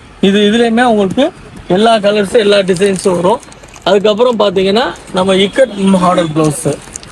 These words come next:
இதெல்லாம் நீங்க வெளியில க-, கடையில எடுத்தீங்கன்னா, இதுல இருந்து முப்பது ரூபா, நாற்பது ரூபா நான் சொல்ற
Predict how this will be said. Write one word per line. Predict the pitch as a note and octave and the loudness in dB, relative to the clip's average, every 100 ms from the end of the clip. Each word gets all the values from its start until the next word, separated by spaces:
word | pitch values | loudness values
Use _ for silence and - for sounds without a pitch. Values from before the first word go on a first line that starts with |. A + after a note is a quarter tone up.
| - - - - - - - - - - - - - - - - - - - | -20 -20 -20 -20 -20 -16 -14 -16 -20 -20 -20 -20 -20 -20 -20 -20 -20 -20 0
இதெல்லாம் | G3 G#3 C4 B3+ | 2 2 2 2
நீங்க | A#3 A3 G3 | 2 2 0
வெளியில | G#3 B3 B3+ G#3 | 0 2 0 2
க-, | G#3 G3+ G3 F#3 - | 2 2 0 -2 -4
கடையில | G#3+ G3 A3+ G#3 | -2 0 0 0
எடுத்தீங்கன்னா, | F#3+ G3 A3 A#3+ | 0 0 2 2
இதுல | G3+ G3+ | 2 2
இருந்து | G#3 A#3 G#3 | 0 2 2
முப்பது | F#3 G#3+ G#3 | 2 0 2
ரூபா, | G#3+ A#3 | 2 2
நாற்பது | G3+ F#3 F#3+ | 0 0 0
ரூபா | G#3+ | 2
நான் | G#3 F#3 - | 2 0 0
சொல்ற | G3 | 0